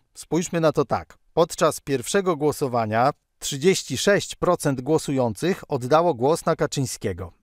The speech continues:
a podczas drugiego głosowania czterdzieści siedem procent głosujących oddało głos na Kaczyńskiego. Czyli było bardziej prawdopodobne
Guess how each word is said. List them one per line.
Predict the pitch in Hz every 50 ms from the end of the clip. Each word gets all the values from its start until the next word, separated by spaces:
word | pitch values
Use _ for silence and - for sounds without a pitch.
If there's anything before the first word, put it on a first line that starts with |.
| _ -
a | - 131
podczas | - 175 165 - - - 156 135 120 - - 135
drugiego | 123 117 127 123 127 170 214 214 165 160 143
głosowania | 127 131 123 - - 120 107 113 104 104 120 131 156 156 - _ _
czterdzieści | - - - - 175 160 151 139 151 139 123 - - - 175
siedem | - - 208 175 139 127 110 92 95 - _ _ _
procent | - 135 127 120 - - 117 107 98 - - -
głosujących | - 135 120 104 - 120 127 151 160 - - 156 - -
oddało | - 135 110 113 113 131 131 120 110
głos | 101 113 127 123 -
na | 127 113
Kaczyńskiego. | - 120 98 - 113 104 - - - 104 92 85 - - _ _ _ -
Czyli | - 220 214 175 143 139 151 180 185 - _ -
było | 127 139 156 156 147 143
bardziej | 135 185 202 214 202 151 160 147 127
prawdopodobne | - 143 143 135 127 139 143 - 147 131 120 127 110 98 107 107 107 117 139